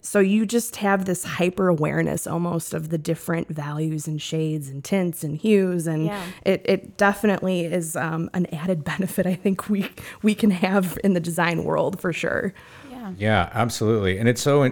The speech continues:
Speaker 3: it's, to me, it is interesting to approach it from almost like an emo-, emotive and psychological,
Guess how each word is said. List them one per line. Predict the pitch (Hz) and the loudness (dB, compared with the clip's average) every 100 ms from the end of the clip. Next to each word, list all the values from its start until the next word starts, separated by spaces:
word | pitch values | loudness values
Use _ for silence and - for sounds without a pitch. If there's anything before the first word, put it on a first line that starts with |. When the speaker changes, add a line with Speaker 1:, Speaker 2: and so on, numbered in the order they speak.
| - | 0
Speaker 3:
it's, | 127 - - - _ _ | -6 -4 -10 -12 _ _
to | - 131 | 0 4
me, | 156 151 | 6 8
it | 131 | 8
is | 127 | 8
interesting | 120 110 113 113 101 | 6 4 2 0 2
to | |
approach | 98 110 95 - | 2 2 2 0
it | - | -2
from | 104 98 95 95 | 2 4 4 0
almost | - 101 98 - | -2 0 0 0
like | 92 - | -2 0
an | 95 90 90 | 0 2 2
emo-, | 92 95 101 104 - | 2 2 2 0 -2
emotive | 101 101 101 110 101 | -2 2 4 4 4
and | 98 98 | 2 -2
psychological, | - 90 - 101 92 90 90 - 92 87 85 80 | -4 -4 -2 -2 0 0 -2 -2 0 0 0 -4